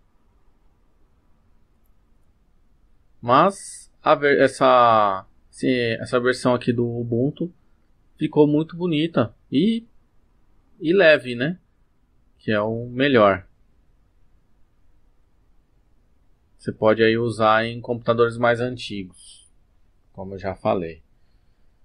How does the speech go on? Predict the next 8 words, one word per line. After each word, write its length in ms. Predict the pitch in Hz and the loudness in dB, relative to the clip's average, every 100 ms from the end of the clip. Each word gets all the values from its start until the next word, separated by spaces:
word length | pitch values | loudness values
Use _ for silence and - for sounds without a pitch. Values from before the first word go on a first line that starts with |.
| _ _ _ _ _ _ - | _ _ _ _ _ _ -4
É, 480 | 170 185 185 185 180 | -2 0 -2 -4 0
basicamente 720 | 185 185 - 175 165 165 196 | 2 2 2 2 0 2 4
é 100 | 185 | 4
isso 300 | 220 254 - | 2 -2 0
que 80 | 156 | 0
eu 80 | |
queria 220 | - 151 151 | 4 4 4
mostrar. 680 | 147 - - 139 175 220 | 0 -4 0 2 2 0